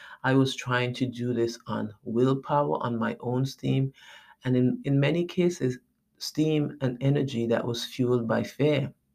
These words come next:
because I wasn't holding on to love fully. I was not fully embracing love. So again, like I said, the answer lies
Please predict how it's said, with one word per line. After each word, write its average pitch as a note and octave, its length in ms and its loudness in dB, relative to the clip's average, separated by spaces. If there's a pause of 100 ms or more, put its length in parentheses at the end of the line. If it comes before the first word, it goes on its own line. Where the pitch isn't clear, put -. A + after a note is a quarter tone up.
because - 300 -4
I C3+ 140 2
wasn't C#3 340 2
holding A2+ 340 2
on A2 260 2
to - 140 -8 (100)
love A2+ 280 0
fully. C3+ 480 -2 (380)
I C3+ 100 2
was C#3+ 220 4
not A2+ 240 2
fully A#2+ 360 2
embracing A2 640 0
love. B2+ 320 4 (960)
So B2+ 220 2
again, D3 280 4
like B2+ 200 4
I B2+ 40 4
said, F3 380 2 (420)
the C#3 220 4
answer D#3 440 6
lies C3+ 460 6